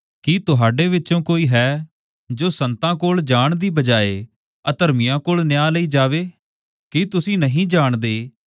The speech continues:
ਭਾਈ ਸੰਤ ਸੰਸਾਰ ਦਾ ਨਿਆਂ ਕਰਨਗੇ? ਅਤੇ ਜੇ ਸੰਸਾਰ ਦਾ ਨਿਆਂ ਤੁਹਾਡੇ ਤੋਂ ਹੋਣਾ ਹੈ, ਤਾਂ ਭਲਾ ਤੁਸੀਂ ਛੋਟੀਆਂ ਤੋਂ ਛੋਟੀਆਂ ਗੱਲਾਂ ਦਾ ਨਿਬੇੜਾ ਕਰਨ ਦੇ ਯੋਗ ਨਹੀਂ ਹੋ?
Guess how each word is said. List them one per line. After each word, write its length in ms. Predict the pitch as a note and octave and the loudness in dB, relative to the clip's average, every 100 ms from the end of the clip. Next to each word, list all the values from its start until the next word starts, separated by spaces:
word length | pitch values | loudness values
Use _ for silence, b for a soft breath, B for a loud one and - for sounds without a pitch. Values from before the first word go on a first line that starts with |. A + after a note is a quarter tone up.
| _ _ | _ _
ਭਾਈ 180 | C3+ C3+ | -2 -2
ਸੰਤ 360 | D3+ D3+ D#3 E3 | -2 -4 -4 -6
ਸੰਸਾਰ 520 | D3+ C3 B2 A#2+ C#3 | -6 -6 0 0 2
ਦਾ 140 | E3 | 0
ਨਿਆਂ 280 | D3+ C3+ D3+ | 2 0 0
ਕਰਨਗੇ? 540 | E3 D3+ D#3+ D#3 D#3+ F3+ _ _ _ _ _ D3+ | 0 0 0 -2 -4 -8 _ _ _ _ _ -4
ਅਤੇ 220 | G#3 G3+ | 0 2
ਜੇ 180 | D3+ G3+ | 2 0
ਸੰਸਾਰ 540 | F#3 D#3 - A#2+ C#3 | -2 -2 2 2 2
ਦਾ 180 | D#3 F#3+ | 2 2
ਨਿਆਂ 260 | D#3 D#3+ | 2 2
ਤੁਹਾਡੇ 520 | E3 C3 A#2+ A2 C#3+ F3+ | 0 -2 -2 0 -2 0
ਤੋਂ 180 | G3 | 0
ਹੋਣਾ 320 | D3 B2+ D#3+ C#3+ | 2 2 2 0
ਹੈ, 380 | A#2 G2+ G#2+ - _ _ _ _ _ _ - | 0 -4 -8 -16 _ _ _ _ _ _ 2
ਤਾਂ 140 | F#3 | 2
ਭਲਾ 360 | F3+ D3+ B2+ E3 | 4 2 4 2
ਤੁਸੀਂ 340 | F3+ G3+ G3 | -2 -2 -4
ਛੋਟੀਆਂ 420 | - D3 F3+ G3+ | -2 -2 -2 -4
ਤੋਂ 140 | G#3 G3+ | -2 -2
ਛੋਟੀਆਂ 440 | D#3 D3 F#3 F#3 | 0 0 0 0
ਗੱਲਾਂ 340 | C3+ B2 D#3 | 0 2 0
ਦਾ 100 | E3+ | 0
ਨਿਬੇੜਾ 440 | F3+ C#3+ B2 B2 E3 | 0 0 2 2 2
ਕਰਨ 280 | D#3+ D#3 E3 | 0 0 0
ਦੇ 80 | |
ਯੋਗ 280 | E3+ D#3+ D#3+ | 0 0 0
ਨਹੀਂ 320 | A#2 A#2+ D3 | 0 0 2
ਹੋ? 220 | E3 F3+ | 0 -2